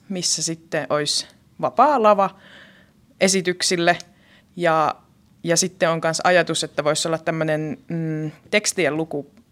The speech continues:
ö, hetki, että ihmiset voi anonyymisti kirjoittaa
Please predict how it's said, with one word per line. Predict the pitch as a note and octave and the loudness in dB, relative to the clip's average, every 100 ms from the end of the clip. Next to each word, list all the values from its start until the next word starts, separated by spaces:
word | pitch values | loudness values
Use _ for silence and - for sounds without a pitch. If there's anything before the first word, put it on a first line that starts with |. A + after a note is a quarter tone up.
| _ _ _ - | _ _ _ -8
ö, | C3 C3+ - | -4 -4 -2
hetki, | F#3+ F#3+ C#4 D4 - | -4 -2 -2 -2 -2
että | F3+ - F#3 - | -6 0 0 2
ihmiset | F#3 F#3+ F3 | 0 0 0
voi | F3 D3+ | 0 2
anonyymisti | G#3 G3+ F#3 E3+ D#3+ - | 4 2 0 -2 -4 -6
kirjoittaa | E3 F3 E3 E3 E3 D#3+ | -8 -6 -4 -6 -6 -6